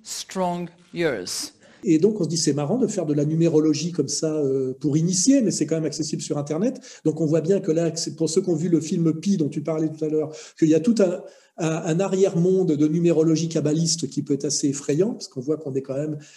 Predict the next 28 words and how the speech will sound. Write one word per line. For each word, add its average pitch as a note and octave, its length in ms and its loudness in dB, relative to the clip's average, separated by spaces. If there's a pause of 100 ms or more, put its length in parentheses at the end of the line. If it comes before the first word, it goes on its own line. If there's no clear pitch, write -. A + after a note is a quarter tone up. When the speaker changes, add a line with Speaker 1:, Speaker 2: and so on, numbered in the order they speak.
Speaker 2:
chez - 180 0
des D#3 160 6
gens F3 220 2
qu'on D#3+ 120 -4
croit D#3 220 0
être D3 80 0
des D3 120 4
gens D#3 120 0
rationnels E3+ 720 0 (400)
qui D3+ 140 -4
se E3 100 4
servent D#3+ 240 2
des D#3 120 2
mathématiques, D#3 600 0
mais E3+ 60 0
en D3+ 60 -2
fait, E3+ 200 -2
non. A#3 360 0 (160)
Les D3+ 100 4
mathématiques E3+ 640 2
sont E3 180 -2
surdéterminées F3+ 840 2
par - 160 -4
quelque F3 260 2
chose A3+ 320 0 (180)
de D#3+ 80 4
totalement G#3 480 2
ésotérique E3+ 760 2